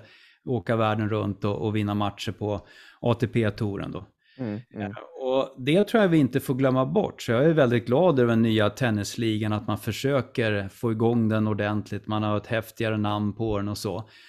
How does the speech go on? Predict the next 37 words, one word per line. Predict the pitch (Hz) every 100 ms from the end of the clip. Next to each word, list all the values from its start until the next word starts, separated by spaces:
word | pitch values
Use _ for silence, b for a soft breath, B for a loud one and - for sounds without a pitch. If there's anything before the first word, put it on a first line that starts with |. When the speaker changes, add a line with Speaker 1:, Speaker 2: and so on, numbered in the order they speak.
| B
Speaker 2:
Mm. | 123 113
Speaker 1:
Och | 117
där | 180
tycker | 208 202
jag | 139 123
klubbarna | 127 113 110 107
ska | -
vara | 113
väldigt | 107 104 98
duktiga | 127 117 - 160 120
att | -
koppla | - 110 120 110
ihop | 107 175 175 -
då, | 117 110 104 b b b b -
eh, | 110
träning | 110 143 135 117 107 107 110 107 107 -
och | 110 107
tävling. | - 123 107 95 95 120 131 - -
Att | 110 120
vi, | 113
Speaker 2:
Mm. | -
Speaker 1:
vi | 120
tränar | 123 - 160 170 123 107 180 190 113 -
med | 120 113 110 104 104 -
det | 117 120
laget | 110 107 143 139 113
som | - 110
sen | 110 101
ska | 95 107
spela. | - 110 101 - - -
Och | - 113
jag |
har | 139
ett, | 156 156 143
eh, | 139
exempel | 135 139 - 131 120 -
från | 113 127 117